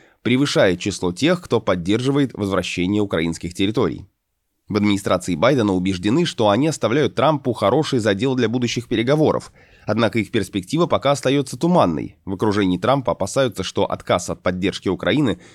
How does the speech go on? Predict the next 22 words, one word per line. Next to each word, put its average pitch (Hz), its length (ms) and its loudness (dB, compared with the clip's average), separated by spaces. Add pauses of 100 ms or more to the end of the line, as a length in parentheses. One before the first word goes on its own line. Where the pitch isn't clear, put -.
может 104 300 2
стать 92 240 0
для 98 140 2
нового 95 300 2
президента 90 640 0
аналогом 117 580 0
бегства 85 380 -4
из 98 180 -6
Афганистана. 85 640 -4 (520)
Ещё 190 260 2
одной 185 160 2
проверкой 156 400 0
на 147 80 4
прочность 147 480 -2
для 107 140 2
Байдена 139 400 2
было 151 240 2
обострение 123 520 0
конфликта 127 440 -2
на 135 100 2
Ближнем 131 320 0
Востоке. - 540 -2